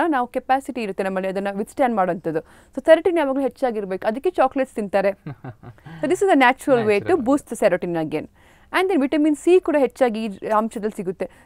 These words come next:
Speaker 1: And ಸತ್ಪುಷ್ಟಿ ನೋಣಿಯಲ್ಲಿ ಆಮ್ಲ, ಅಂದ್ರೆ ನೆಲ್ಲಿಕಾಯಿದ ಅಂಶ ಕೂಡ ಇದೆ. ನೆಲ್ಲಿಕಾಯಿ is very well known for anti-graying.
Speaker 2: ಹ್ಮ್, ಹ್ಮ್, ಹ್ಮ್.
Speaker 1: So it is preventive for premature graying also.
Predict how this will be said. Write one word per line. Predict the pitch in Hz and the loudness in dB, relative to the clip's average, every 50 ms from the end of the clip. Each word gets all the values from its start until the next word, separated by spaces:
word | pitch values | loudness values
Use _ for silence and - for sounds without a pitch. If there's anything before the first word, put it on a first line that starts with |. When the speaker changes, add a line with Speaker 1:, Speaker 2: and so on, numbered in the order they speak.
| _ - | _ -6
Speaker 1:
And | 262 240 | -2 0
ಸತ್ಪುಷ್ಟಿ | - - - _ - 392 - - 381 | 0 0 0 _ -2 -2 0 0 0
ನೋಣಿಯಲ್ಲಿ | 320 294 277 285 285 285 269 277 285 | 2 2 2 2 2 0 0 0 0
ಆಮ್ಲ, | - 226 240 262 294 311 311 302 254 | 2 4 6 6 6 6 4 4 2
ಅಂದ್ರೆ | 214 226 240 | 2 2 0
ನೆಲ್ಲಿಕಾಯಿದ | 220 220 226 269 294 381 392 - 392 349 330 320 262 285 269 | 0 0 2 2 4 2 4 4 4 4 4 4 4 2 2
ಅಂಶ | 233 247 240 - 262 | 2 2 -2 -2 -4
ಕೂಡ | 233 - 247 220 | -4 -2 0 0
ಇದೆ. | 214 190 175 175 - - - - - - | 0 0 0 -2 -4 -6 -18 -20 -12 -8
ನೆಲ್ಲಿಕಾಯಿ | 208 214 220 240 277 339 359 - 381 359 339 320 | -4 -2 0 0 2 0 2 4 4 4 4 2
is | 294 240 208 | 0 -2 -4
very | 190 175 185 208 226 269 311 | -6 -2 0 0 2 2 0
well | 330 294 240 240 254 294 311 | 0 0 0 0 2 2 2
known | 285 247 226 247 294 320 | 0 2 2 0 0 0
for | 330 - - 294 | 0 -2 -4 -6
anti-graying. | - - 214 226 254 262 - 285 269 208 175 214 196 175 170 156 - | -4 -2 -2 0 0 0 0 0 -2 0 0 0 0 0 0 -4 -8
Speaker 2:
ಹ್ಮ್, | - - - 131 123 113 113 | -12 -14 -14 -12 -12 -12 -14
ಹ್ಮ್, | 110 123 117 110 110 | -14 -14 -14 -14 -14
ಹ್ಮ್. | 110 117 107 104 - _ _ - | -16 -16 -16 -18 -20 _ _ -8
Speaker 1:
So | - 262 | -8 -6
it | 214 | -6
is | 240 196 | -6 -8
preventive | - - 277 302 302 349 370 392 392 - 392 381 - - | -6 -4 -2 0 2 2 2 2 2 2 2 2 0 0
for | 302 302 381 539 - _ _ - | 2 2 2 2 0 _ _ -6
premature | 285 277 247 240 247 240 - 262 220 | -4 -4 -2 -4 -4 -2 0 -2 0
graying | 180 220 202 185 185 190 | 0 0 0 -2 -2 -2
also. | 180 180 170 180 - - - - | -2 -2 -4 -4 -8 -14 -18 -20